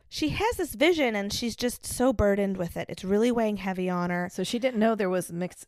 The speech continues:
Speaker 2: missing boy
Speaker 1: No,
Speaker 2: case.
Speaker 1: she just went to the police with it. And she's like, "Does this match any of your descriptions of a missing child?" And the police are totally shocked because there was a little boy in the area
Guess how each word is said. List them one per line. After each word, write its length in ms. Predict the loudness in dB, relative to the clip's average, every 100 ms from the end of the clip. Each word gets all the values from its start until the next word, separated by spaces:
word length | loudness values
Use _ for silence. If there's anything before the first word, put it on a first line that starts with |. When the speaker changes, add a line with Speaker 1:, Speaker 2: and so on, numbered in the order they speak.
| -8
Speaker 2:
missing 380 | -6 -6 -10 -8
boy 220 | -6 0
Speaker 1:
No, 380 | 6 8 8 6
Speaker 2:
case. 100 | 2
Speaker 1:
she 120 | 0
just 160 | 0
went 100 | 0
to 60 | -2
the 80 | 0
police 280 | 0 0 -2
with 120 | -4
it. 180 | -6 -6
And 100 | -8
she's 220 | -4 -2
like, 260 | 0 0 -4 _ -10
"Does 140 | -8
this 220 | -8 -8
match 420 | -8 -4 -4 -4 -6
any 180 | -2 -2
of 80 | -4
your 100 | -8
descriptions 540 | -8 -6 -6 -4 -2
of 100 | 0
a 60 | 0
missing 360 | -4 -6 -8
child?" 600 | -6 -4 0 4 4 2 -6 _
And 340 | 0 0 -2 -4
the 80 |
police 480 | -2 -2 0 0 0
are 100 | -2
totally 460 | -2 -2 0 0 -2
shocked 480 | 2 2 2 0 -8
because 320 | -4 -4 2
there 140 | 2
was 120 | 4
a 60 | 2
little 260 | 2 2 4
boy 300 | 6 6 4
in 100 | 0
the 160 | -2
area 500 | 0 2 0 0 -2